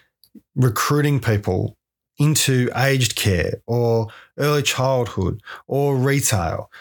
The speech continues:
by offering them big wage increases, by going, "You're the best salesman at Kmart, so you're gonna get an extra thirty thousand dollars a year."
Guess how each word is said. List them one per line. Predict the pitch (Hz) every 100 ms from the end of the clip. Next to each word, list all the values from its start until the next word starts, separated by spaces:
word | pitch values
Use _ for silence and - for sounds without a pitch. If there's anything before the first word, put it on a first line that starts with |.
| -
by | 131
offering | 147 147 147 135
them | 131 123 120 117 - -
big | 147 135
wage | 120 127 139 127
increases, | 120 - 101 92 - - 107
by | - 120 120
going, | 117 127 123 120 110 - -
"You're | 165 180
the | 135
best | 104 - 175 139 -
salesman | 156 143 139 117 113
at | 107
Kmart, | - 139 113 98 87
so | -
you're | 113 139 156
gonna | 143 127
get | 113 120 120 - - -
an | 123
extra | 131 - -
thirty | 110 - 120 113
thousand | 113 107 101
dollars | 107 98 92
a |
year." | 110 110 107